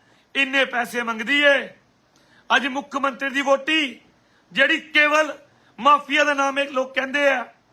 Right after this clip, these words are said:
ਅੱਜ ਉਹ ਲੋਕ ਤਿੰਨ ਤਿੰਨ ਕਰੋੜ ਰੁਪਏ ਦੀ ਮੰਗ ਕਰਦੇ ਆ ਕਿ ਸਾਨੂੰ ਤਿੰਨ ਕਰੋੜ ਰੁਪਇਆ ਮਹੀਨਾ ਚਾਹੀਦਾ ਹੈ। ਇਹ ਮੈਂ ਨਹੀਂ ਕਹਿ ਰਿਹਾ ਮੁੱਖ ਮੰਤਰੀ ਸਾਹਿਬ,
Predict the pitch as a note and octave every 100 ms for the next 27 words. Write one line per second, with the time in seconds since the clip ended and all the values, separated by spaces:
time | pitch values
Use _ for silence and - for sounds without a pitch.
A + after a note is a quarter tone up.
0 | _ _ _ B3 B3 C#4 C4 C4 D4+ D#4
1 | - _ _ _ _ - D4+ C4+ D4 C#4+
2 | C#4 C#4 C#4 C4+ C4+ C4+ B3+ B3 B3 -
3 | B3 A3+ B3+ C4 A#3 - _ _ _ G3+
4 | A#3+ A#3 - A#3+ A#3+ A#3+ B3 B3+ B3+ A#3
5 | A#3 B3 A#3+ A#3+ B3+ C4 B3 G#3+ _ _
6 | _ _ A#3 B3 G#3+ A3 A#3+ C4+ - B3+
7 | C4 B3+ B3+ A#3 B3 C#4+ B3+ C4 D4+ C#4